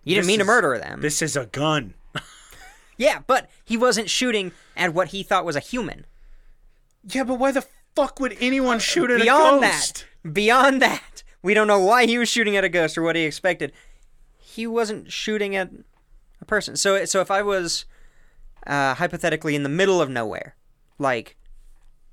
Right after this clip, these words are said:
Speaker 1: nothing around thirty miles around me, there's no
Speaker 2: Uh-huh.
Speaker 1: cities, no towns, I'm in a pit in the desert, and I'm shooting at the wall, a bullet ricochets off and kills somebody.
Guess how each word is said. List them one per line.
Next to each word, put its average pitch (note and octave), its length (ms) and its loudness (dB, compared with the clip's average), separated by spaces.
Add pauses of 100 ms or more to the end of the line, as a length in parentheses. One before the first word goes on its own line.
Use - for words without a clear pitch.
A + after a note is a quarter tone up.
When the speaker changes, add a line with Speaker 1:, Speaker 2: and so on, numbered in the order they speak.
(320)
Speaker 1:
nothing F3 380 -2
around C#3+ 360 -2
thirty E3 440 -2
miles B2+ 420 -2
around G#2+ 340 -6
me, G2 260 -10
there's A#2+ 180 -8
no A2+ 200 -4
Speaker 2:
Uh-huh. A2+ 140 -10
Speaker 1:
cities, D#3+ 440 -2
no B2+ 100 -4
towns, C3 460 -6 (360)
I'm D3 220 -2
in C#3 520 -4 (300)
a C3+ 140 -2
pit - 540 -8
in D3+ 160 -4
the B2+ 100 -2
desert, B2 500 -6
and C3+ 120 -4
I'm C3 100 -4
shooting D3 360 -2
at C#3 80 -4
the C3 100 -2
wall, B2+ 460 -2 (380)
a D#3 80 -2
bullet D3 260 0
ricochets C#3+ 520 -2
off A#2 240 0
and B2+ 160 -8
kills C#3 240 -4
somebody. A2+ 480 -8